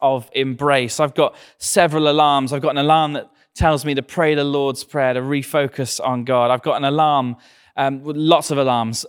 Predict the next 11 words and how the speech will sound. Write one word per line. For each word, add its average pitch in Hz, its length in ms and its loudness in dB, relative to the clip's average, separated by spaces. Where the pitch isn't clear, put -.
<laughs> - 200 -4
but 156 220 0
one 165 240 0
particular 156 520 -4
alarm 127 280 0
is 123 180 -6
at 131 220 -2
three 147 720 -6
twenty 123 540 -4
every 139 360 -4
day, 113 320 -4